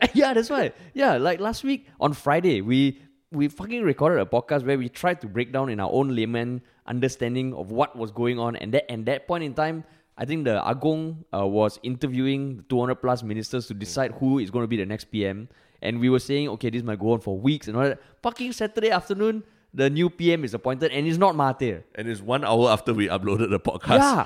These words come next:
Speaker 2: Suddenly they announce, "Oh, there's a new P M." <laughs>
Speaker 1: Yeah, what the fuck, man? But even then, like, I mean, we got quite a, quite a nice amount of feedback about how our layman, uh, amateur understanding of the Malaysian government and politics there was enough to kind of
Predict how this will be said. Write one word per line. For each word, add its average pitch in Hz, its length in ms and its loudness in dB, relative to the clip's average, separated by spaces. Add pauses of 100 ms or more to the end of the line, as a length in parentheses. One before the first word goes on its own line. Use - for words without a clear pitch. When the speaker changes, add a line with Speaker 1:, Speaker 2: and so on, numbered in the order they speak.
(140)
Speaker 2:
Suddenly 131 340 2
they 120 100 4
announce, 113 280 2
"Oh, 208 220 8
there's 110 140 0
a 120 100 4
new 139 140 2
P 123 180 2
M." 117 160 2 (140)
<laughs> 202 60 -6
Speaker 1:
Yeah, 247 280 2
what - 200 -10
the 208 80 -6
fuck, 247 340 -2
man? 180 260 -2 (220)
But 160 120 6
even 240 260 -4
then, 226 180 2
like, 135 140 0
I - 40 -2
mean, 202 160 -2
we 170 120 0
got 208 260 -2
quite 180 180 2
a, 127 240 2
quite 160 180 2
a 143 80 2
nice 131 280 0
amount 120 240 2
of 104 80 -2
feedback 110 300 -2
about 98 180 0
how 127 380 4 (180)
our 120 300 4
layman, 135 640 2 (320)
uh, 107 200 -2
amateur 123 480 0
understanding 117 580 -2
of 92 260 -6
the 104 120 -2
Malaysian 107 480 -2
government 110 400 -4
and 98 140 -8
politics 104 340 -4
there 113 200 0
was 104 420 -2 (420)
enough 131 440 0 (100)
to 117 140 0
kind 135 180 -2
of 117 100 0